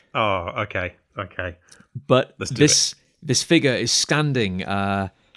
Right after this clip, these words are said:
Speaker 2: this is glorious Godfrey, the, the, the voice of Darkseid, and he goes, "The hour has come. He has come. Who is beyond good and evil?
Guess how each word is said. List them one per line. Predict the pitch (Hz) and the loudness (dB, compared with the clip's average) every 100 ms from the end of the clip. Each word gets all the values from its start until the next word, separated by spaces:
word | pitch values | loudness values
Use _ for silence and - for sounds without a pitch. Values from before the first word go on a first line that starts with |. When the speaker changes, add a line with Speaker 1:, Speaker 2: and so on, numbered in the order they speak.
| - | -12
Speaker 2:
this | - | -6
is | 107 98 | -4 -6
glorious | - - 135 165 165 143 - | -8 0 4 6 6 4 2
Godfrey, | 160 147 - - 104 90 82 - | 0 0 -2 -4 -2 -4 -8 -6
the, | 110 104 101 | -4 -2 -4
the, | 82 101 98 98 95 55 | -4 -4 -2 -2 -2 -4
the | 104 | -6
voice | 90 101 135 123 - | -4 2 2 4 2
of | 95 | 0
Darkseid, | 113 113 98 - 92 85 85 | -2 -2 -2 -4 -4 -4 -6
and | 90 95 92 | -6 -6 -6
he | 110 | -2
goes, | 110 104 92 - - - - - - - - | 2 2 2 -4 -10 -20 -18 -18 -20 -20 -8
"The | 117 139 | 0 2
hour | 175 180 156 | 6 6 6
has | 143 139 | 4 2
come. | - 123 110 92 82 _ _ _ | 0 0 0 -2 -6 _ _ _
He | - 202 226 214 165 | -6 0 4 6 6
has | 123 - | 4 0
come. | - 101 92 80 76 _ _ _ _ _ - | -2 -2 -2 -6 -12 _ _ _ _ _ 8
Who | 170 185 175 151 | 8 10 8 8
is | 127 | 6
beyond | - 123 135 147 135 - | 4 4 6 4 2 0
good | 135 139 131 | 4 6 6
and | 110 | 4
evil? | 117 117 101 92 85 | 4 4 2 -2 -4